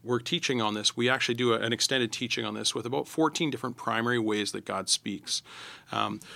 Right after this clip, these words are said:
one of the things that, that we try to challenge everybody to, to know is that God also speaks into our, our space in our mind where we sometimes can picture things and be aware of things, or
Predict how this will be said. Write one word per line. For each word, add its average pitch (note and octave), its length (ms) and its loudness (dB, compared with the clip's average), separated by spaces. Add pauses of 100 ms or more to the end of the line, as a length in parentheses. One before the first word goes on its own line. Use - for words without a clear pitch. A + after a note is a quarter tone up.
(140)
one C3 160 6
of D3+ 60 6
the C#3+ 40 2
things D3+ 180 6
that, B2+ 220 8
that A2+ 100 2
we A#2+ 220 0
try D3 200 4
to B2+ 80 6
challenge A#2 400 2
everybody A#2 400 0
to, G#2+ 420 0
to G#2+ 440 -4
know A2+ 260 0
is A2 100 -2
that G2+ 140 -6
God B2+ 200 4
also E3 220 2
speaks - 420 0
into B2 440 0
our, G#2 340 2
our G#2+ 180 -2
space - 360 2
in B2+ 80 0
our A#2 80 4
mind A2 360 2
where A2 300 2 (260)
we A#2+ 100 0
sometimes C3 340 0
can A#2+ 120 -8
picture C#3 300 -2
things G#2+ 240 -4
and G#2+ 100 -4
be G#2 60 -2
aware A#2 300 2
of - 80 0
things, F#2+ 440 -4
or B2 360 4